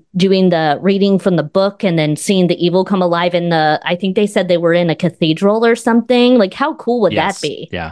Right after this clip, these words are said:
Speaker 1: Right?
Speaker 2: Yeah.
Speaker 1: Like, I think that would be a really sick, and also it'd be an excuse to see Bruce Campbell again, which we're not gonna complain about. Um,
Speaker 2: That's
Speaker 1: <laughs>
Speaker 2: completely
Speaker 1: so,
Speaker 2: true. Yes.
Speaker 1: you know, so I would love to see that on a, on a side note,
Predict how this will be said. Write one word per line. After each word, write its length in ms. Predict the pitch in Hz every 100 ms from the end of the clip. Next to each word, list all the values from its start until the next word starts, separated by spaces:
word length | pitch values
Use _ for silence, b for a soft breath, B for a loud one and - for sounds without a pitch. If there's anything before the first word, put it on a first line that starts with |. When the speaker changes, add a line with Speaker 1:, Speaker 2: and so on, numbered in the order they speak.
| -
Speaker 1:
Right? 420 | 170 165 196 - b b _
Speaker 2:
Yeah. 140 | 208 185
Speaker 1:
Like, 260 | 175 175 -
I 180 | 214 269
think 240 | 196 165
that 160 | 180 180
would 140 | 160
be 280 | 147 131 -
a 100 | 139
really 320 | 135 175 175
sick, 300 | 160 - 160 -
and 140 | 202
also 420 | 190 - 180 160
it'd 160 | - 175
be 100 | 175
an 80 | 156
excuse 440 | - - 160 147
to 80 | 156
see 160 | - 151
Bruce 300 | 143 127 -
Campbell 380 | 226 247 160 127
again, 420 | 123 120 123 143
which 200 | 131 -
we're 80 | 151
not 200 | 151 170
gonna 160 | - 143
complain 480 | - 131 - 226 175
about. 380 | 120 120 - b b b -
Um, 360 | 180 160 143 131 98
Speaker 2:
That's 340 | 90 - - - 254
Speaker 1:
<laughs> 200 | - 277
Speaker 2:
completely 260 | 113 -
Speaker 1:
so, 140 | 175 165
Speaker 2:
true. 220 | 151 143 - B B _ -
Yes. 180 | 101 85
Speaker 1:
you 100 | 202
know, 280 | 160 147 - b _ -
so 560 | - 185 165 147 143 _ _ _ -
I 100 | 240
would 140 | 208
love 160 | 180 156
to 80 | 156
see 200 | - 139
that 260 | 131 123 -
on 100 | 170
a, 180 | 151 -
on 140 | - 160
a 60 |
side 320 | 143 196 160 160
note, 240 | 135